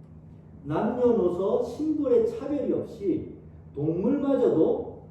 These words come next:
노동을 멈추고 쉬라고 하신 것입니다. 쉼없이 노동해야 되는 그 인간을 위해서 하나님이 주신 일종의 보호 장치가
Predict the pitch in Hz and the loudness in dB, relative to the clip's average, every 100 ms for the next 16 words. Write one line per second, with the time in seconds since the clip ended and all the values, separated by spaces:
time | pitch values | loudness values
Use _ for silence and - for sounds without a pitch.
0 | - 165 196 208 190 143 131 131 127 117 | -2 2 4 4 2 0 -4 -8 -10 -6
1 | 160 - - - - - - - - 240 | -4 -4 -8 -16 -20 -20 -20 -18 -8 -4
2 | 247 240 - - 175 - - - - - | -2 -4 -6 -8 -10 -12 -14 -18 -20 -20
3 | - - - - 370 - 311 294 262 - | -20 -20 -18 -10 -8 -6 -4 -4 -4 -6
4 | 240 - - 220 240 247 - 151 151 156 | -2 2 2 4 2 0 -2 -2 -4 -6
5 | - - - 202 160 135 151 160 214 233 | -10 -16 -8 -2 -2 -2 -4 0 0 2
6 | 240 160 127 117 - - - - - - | 0 -2 -2 -6 -6 -10 -12 -18 -20 -20
7 | - - 254 262 254 240 240 226 208 202 | -20 -14 -8 -2 -2 -2 -2 -2 -4 -6
8 | 185 226 247 254 233 170 202 - - - | -6 -6 -8 -4 -2 -2 -2 -6 -10 -16
9 | - - - 143 151 202 294 302 190 190 | -20 -16 -4 2 2 4 2 2 0 -4
10 | - - 123 143 - - | -6 -10 -10 -8 -8 -10